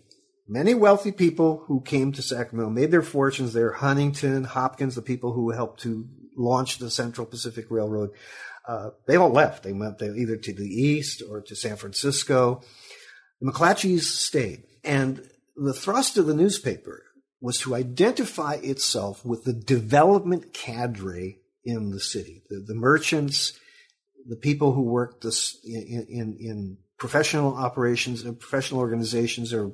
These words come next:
lawyers, doctors, others, who had determined to stay in Sacramento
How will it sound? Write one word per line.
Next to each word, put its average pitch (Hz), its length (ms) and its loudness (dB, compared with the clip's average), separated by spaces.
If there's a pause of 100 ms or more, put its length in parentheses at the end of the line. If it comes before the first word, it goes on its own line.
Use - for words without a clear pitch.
lawyers, 120 360 2
doctors, 117 460 -6
others, 113 300 -6 (520)
who 147 420 2
had 139 220 0
determined 208 460 4
to 135 100 -8
stay 147 260 -4
in 143 120 -2
Sacramento 95 640 -10